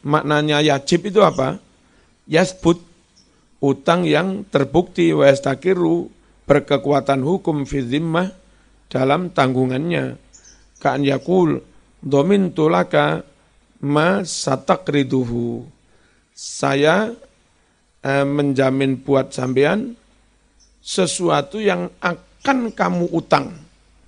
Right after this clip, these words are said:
Tukridu, sesuatu yang akan kamu utangkan kepada si fulan. Nunggu niku durung sah.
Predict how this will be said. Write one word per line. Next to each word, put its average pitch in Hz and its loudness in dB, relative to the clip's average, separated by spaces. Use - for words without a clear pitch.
Tukridu, 190 0
sesuatu 165 -2
yang 180 0
akan 156 -2
kamu 151 0
utangkan 156 -2
kepada 135 -2
si 131 -6
fulan. 127 -6
Nunggu 151 -2
niku 190 -2
durung 170 4
sah. 139 -4